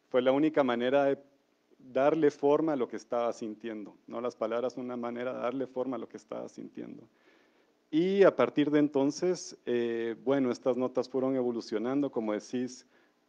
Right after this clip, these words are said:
eh, Arnoldo, mi familia, otros amigos fueron parte de este proceso de compartir lo que sucedía, porque en un principio el libro también no era un, solo un libro,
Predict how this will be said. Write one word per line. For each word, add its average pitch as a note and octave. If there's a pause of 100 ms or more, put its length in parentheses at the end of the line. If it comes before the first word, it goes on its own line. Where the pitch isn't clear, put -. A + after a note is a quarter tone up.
(140)
eh, A2
Arnoldo, C3
mi A#2
familia, B2
otros B2+
amigos B2
fueron A#2+
parte C#3
de A2+
este C3
proceso A#2+
de C3
compartir B2+
lo F3
que B2+
sucedía, C3
porque C3+
en A#2+
un B2+
principio C#3
el A#2
libro C#3+
también B2
no C3+
era E3+
un, D3+
solo C3
un A#2
libro, B2